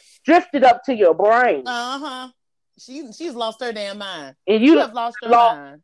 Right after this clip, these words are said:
Speaker 1: your motherfucking mind.
Speaker 2: You lost your mind.
Speaker 1: I kn-, but you see, I knew that hoe is crazy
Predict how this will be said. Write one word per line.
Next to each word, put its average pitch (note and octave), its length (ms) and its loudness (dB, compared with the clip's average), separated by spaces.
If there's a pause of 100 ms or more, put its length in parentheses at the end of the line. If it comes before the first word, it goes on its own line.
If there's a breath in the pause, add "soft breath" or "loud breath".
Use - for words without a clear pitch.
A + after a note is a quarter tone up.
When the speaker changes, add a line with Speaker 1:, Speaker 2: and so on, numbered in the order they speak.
Speaker 1:
your A#3+ 140 6
motherfucking C4+ 1160 2
mind. E3 420 -4
Speaker 2:
You G4+ 120 -14
lost A#3 260 -10
your A3+ 140 -10
mind. D3+ 440 -16 (640)
Speaker 1:
I A4 320 2
kn-, B3 120 -2
but C#4+ 180 0
you E4 80 -2
see, E4+ 360 -4 (120)
I G4 180 0
knew D#4+ 180 0
that C4 220 0
hoe A#3 280 2
is E3 80 -2
crazy D3 540 0